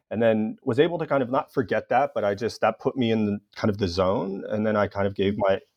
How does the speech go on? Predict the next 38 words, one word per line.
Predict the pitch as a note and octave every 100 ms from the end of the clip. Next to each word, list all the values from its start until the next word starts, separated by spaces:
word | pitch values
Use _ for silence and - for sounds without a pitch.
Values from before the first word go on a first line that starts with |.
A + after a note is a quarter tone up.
| _
myself | A2 F#2+ - G2+ G2 -
liberty | G2+ G#2 G2
to | F#2+
roll | F2+ F#2+
from | G2+ - F2
there. | F#2+ D3+
And | A#2
so | - A2 G#2+
in | B2+ B2+ B2+
terms | - D3 D3+
of | B2+
advice | G2 F#2+ G2+ -
for | - G2+
a | F2+
reader | F2+ F#2 - E3 - _ -
or | G#2
a |
writer | F#2 F#2 A2+ D3
would | A2+
be | G2+ G#2+ G2+ G2 F#2+ - - - _ _
the | -
same | - E3+ F#3+
for, | G3 F3+ D3 - - _ _ _
for | - A#2
any | A#2 B2 G2+ _ -
story, | - - G#2+ A#2 E2 A2 B2+
really. | G2 F2+ F2+ G2 - _
I | G#2+
think | B2
the | A2
most | G#2+ G#2+ -
important | F#2+ - - D#3+ A2 G2+
thing | F#2+ F2+ C#3+ - _ _ _
is | G#2+ F#2
to | -
kind | F#2+ - G2
of, | F#2 F2+ G2+ - _ _ -
um, | G2+ G2 G2 -